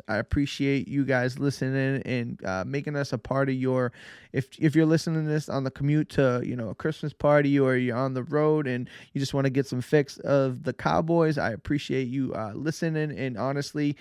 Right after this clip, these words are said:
I get to do this because you guys are listening, and I appreciate it more than anything in the world because this is all I've ever wanted to do. And talking Cowboys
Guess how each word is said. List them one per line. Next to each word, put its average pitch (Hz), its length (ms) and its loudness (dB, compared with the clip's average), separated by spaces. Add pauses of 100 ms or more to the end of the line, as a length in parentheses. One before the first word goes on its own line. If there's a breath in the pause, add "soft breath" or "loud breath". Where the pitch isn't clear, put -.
(420 loud breath)
I 143 120 6
get 147 200 2
to 135 80 2
do 139 200 4
this 139 200 4
because 127 500 0
you 131 180 0
guys 131 300 4
are 127 80 2
listening, 127 600 -2
and 117 180 -2
I 120 80 4
appreciate 127 600 0
it 123 60 0
more 123 200 -2
than 117 200 -6
anything 127 380 -4
in 123 60 -2
the 120 80 0
world 120 240 -2
because 120 240 -4
this 120 180 -6
is 123 120 -4
all 135 180 2
I've 143 140 0
ever 135 140 -2
wanted 139 260 0
to 127 80 0
do. 127 280 0
And 117 160 -6
talking 131 380 -2
Cowboys 127 640 -2